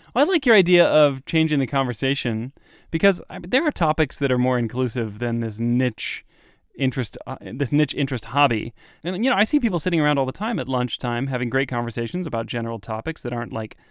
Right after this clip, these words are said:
s-, totally narrowed in on one very esoteric thing. And I think it would be really healthy for these people <laughs> to expand a little bit. If all they ever talk about is video games,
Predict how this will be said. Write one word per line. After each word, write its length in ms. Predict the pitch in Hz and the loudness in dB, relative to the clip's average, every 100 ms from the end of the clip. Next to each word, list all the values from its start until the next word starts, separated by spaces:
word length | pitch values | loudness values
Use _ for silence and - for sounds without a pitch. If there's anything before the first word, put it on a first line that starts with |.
| _ | _
s-, 140 | - - | -20 -18
totally 420 | - 147 147 139 131 | -2 4 4 6 4
narrowed 360 | 127 131 123 | 4 4 4
in 120 | 127 | 4
on 240 | 123 120 117 | 2 0 -2
one 380 | 123 127 123 127 _ _ - | 0 0 0 -2 _ _ -14
very 400 | 113 123 123 120 | -4 0 2 2
esoteric 480 | 120 127 131 123 117 | -2 -4 0 0 0
thing. 380 | - 175 131 147 _ _ _ _ | -2 0 -2 -4 _ _ _ _
And 220 | 160 160 - | 0 0 0
I 100 | 165 | -4
think 140 | 247 240 | -2 0
it 40 | |
would 120 | 208 | 2
be 120 | 196 | 2
really 280 | 180 208 240 | 0 0 0
healthy 300 | 185 262 220 | 0 -2 -2
for 140 | - 127 | -2 -4
these 140 | 123 | -2
people 240 | - 135 | -2 -2
<laughs> 0 | |
to 140 | - 175 | 2 4
expand 540 | 151 - - 151 147 | 2 2 4 6 6
a 40 | 131 | 2
little 200 | 127 127 | 0 0
bit. 160 | 156 | 0
If 200 | - 160 - | 0 -4 -4
all 240 | 170 208 269 | 0 2 4
they 180 | 240 | 4
ever 220 | 180 208 220 | 2 0 0
talk 280 | 208 214 | 0 0
about 300 | 190 143 135 - | 2 2 2 0
is 180 | 147 135 | -2 0
video 320 | 196 269 147 | 2 4 4
games, 540 | 113 110 113 202 226 | 2 -2 -2 -4 -8